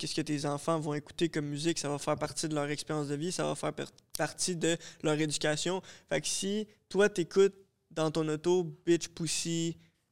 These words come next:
rap smoking my pussy joint », ben, ton enfant, il, tranquillement, il, il utilise ces mots-là.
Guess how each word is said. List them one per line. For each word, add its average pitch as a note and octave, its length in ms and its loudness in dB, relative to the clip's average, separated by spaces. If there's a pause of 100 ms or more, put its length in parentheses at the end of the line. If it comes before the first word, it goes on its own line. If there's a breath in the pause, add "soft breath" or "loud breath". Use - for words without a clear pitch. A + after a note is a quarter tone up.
(240)
rap D#3+ 300 4
smoking D#3+ 580 0
my D3+ 200 2
pussy D#3 380 -4
joint », E3 360 2 (960)
ben, D#3 180 4
ton E3 200 6
enfant, F3+ 500 4 (240)
il, D3 160 -8
tranquillement, F#3 680 0
il, G3 60 0
il E3+ 760 -2
utilise F3+ 280 0
ces F3+ 120 0
mots-là. E3+ 240 -2